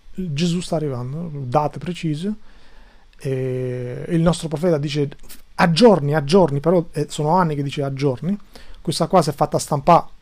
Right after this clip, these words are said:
eh, la macchina con questa cosa, e se non sbaglio ci sono anche membri di questa setta che facciamo parte che stampano sulle loro macchine cose che gli ha detto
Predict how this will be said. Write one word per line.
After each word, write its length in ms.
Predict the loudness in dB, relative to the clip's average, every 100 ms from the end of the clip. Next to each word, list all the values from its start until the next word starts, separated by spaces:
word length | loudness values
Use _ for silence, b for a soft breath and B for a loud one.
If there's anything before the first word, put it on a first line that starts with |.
| -10
eh, 160 | -6 -2
la 180 | 0 4
macchina 520 | 2 2 -4 -2 -2
con 120 | -4
questa 280 | -8 -6 -4
cosa, 400 | -2 -2 -2 -2 b b b b b -4
e 240 | -4 -2
se 200 | -6 -2 2
non 100 | 2
sbaglio 460 | 6 6 6 4
ci 100 | 0
sono 280 | -2 0 2
anche 420 | 0 0 -4 -4 -12 -20 -6
membri 680 | 2 6 6 4 0 -2 -4
di 100 | -4
questa 340 | -4 -2 -6
setta 380 | 0 0 0 -6
che 100 | -6
facciamo 380 | -6 -6 -6 -2
parte 420 | -4 -4 -8 -10 b b b -6
che 100 | -6
stampano 560 | 0 4 4 4 2
sulle 280 | 2 2 6
loro 260 | 6 6 6
macchine 560 | 4 2 2 2 2
cose 460 | 4 4 4 2 0 -4
che 120 | -2
gli 140 | 2
ha 60 | 2
detto 560 | 2 -2 -2 -4 -4